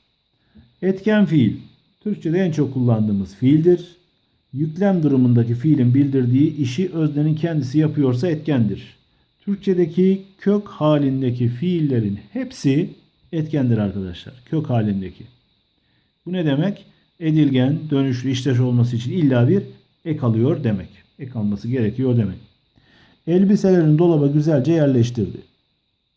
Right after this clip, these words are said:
Kim? O. Özne var mı? Var. Etken.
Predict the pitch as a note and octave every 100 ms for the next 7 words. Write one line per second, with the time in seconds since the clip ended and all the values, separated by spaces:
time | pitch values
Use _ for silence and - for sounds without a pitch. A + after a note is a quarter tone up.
0 | _ _ _ _ - E3 - _ _ _
1 | _ _ _ - G2+ - - _ _ _
2 | - C3 C3 C#3 D3+ C#3 C3+ F3 - _
3 | - A#2+ A#2+ - - _ _ - B2 A#2+
4 | F2